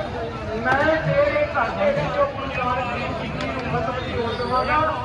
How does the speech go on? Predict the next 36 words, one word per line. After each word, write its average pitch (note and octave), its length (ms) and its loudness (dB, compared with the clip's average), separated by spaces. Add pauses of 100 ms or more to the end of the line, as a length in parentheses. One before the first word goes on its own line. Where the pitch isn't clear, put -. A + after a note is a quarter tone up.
(180)
ਗੁਰੂ C#4 240 -2
ਨਾਨਕ C4 340 0
ਦੇਵ C4+ 320 -4
ਜੀ C4+ 220 -2
ਦੀ C4+ 60 -2
ਮੈਂ C#4 120 2
ਮੋੜ C#4 500 4
ਕੇ D4+ 220 -6
ਤੇਰੇ C4+ 200 -2
ਘਰ - 260 2
ਵਿੱਚ - 140 -4
ਲੈ C3+ 240 0
ਕੇ A3+ 180 -2
ਆਵਾਂ।" - 220 4 (1500)
ਇਹ A3 100 4
ਵਾਅਦਾ B3+ 300 2 (120)
ਕੀਤਾ। A#3+ 460 2 (960)
ਦਲੀਪ A#3+ 300 2
ਸਿੰਘ B3+ 380 0
ਨੇ B3+ 60 2
ਉੱਥੇ B3+ 300 2
ਦਿਲ - 200 0
ਤੋਂ - 160 2
ਪ੍ਰਣ - 300 0
ਕਰ E3 200 0
ਲਿਆ, A#3+ 180 2 (480)
ਸਾਰਾ B3+ 340 4
ਕੇਸ B3 320 0
ਸਮਾਪਤ A#3+ 420 0
ਕਰ A3+ 260 -4
ਲੈ। A3+ 240 2 (1500)
ਪਰ C4+ 100 2
ਦਲੀਪ A#4 540 -2
ਸਿੰਘ B3+ 140 -2
ਦੇ B4 180 4
ਵਾਰਸੋ, A#4+ 800 2